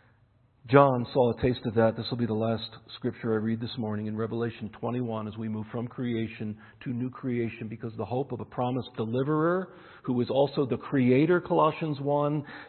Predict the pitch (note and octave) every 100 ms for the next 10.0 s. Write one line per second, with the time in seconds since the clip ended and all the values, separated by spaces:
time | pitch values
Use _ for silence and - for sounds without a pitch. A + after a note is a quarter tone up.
0 | - C3+ C#3 C3 C#3+ A#2 B2 G#2+ - C3
1 | D#3 G#3 A3+ F3+ D#3+ D3 - E3 D#3+ E3
2 | - B2 C3 E3 G3 E3 E3+ F3 F3 E3
3 | - - - C#3 C#3 C#3 C3+ D#3 F3+ F#3
4 | D3 A#2 - - - - _ _ _ _
5 | _ _ _ _ - G#2 G2+ C3+ C#3 -
6 | B2+ A#2 A2 G#2+ A#2+ A#2+ - A#2 G2+ G#2+
7 | - A2 G#2 - G#2 B2+ C3 G#2+ G2 -
8 | - - _ _ - B2 A2 G#2+ - -
9 | F3+ C#3+ A#2+ A#2+ C3 B2+ C#3 G#2+ F2 A#2+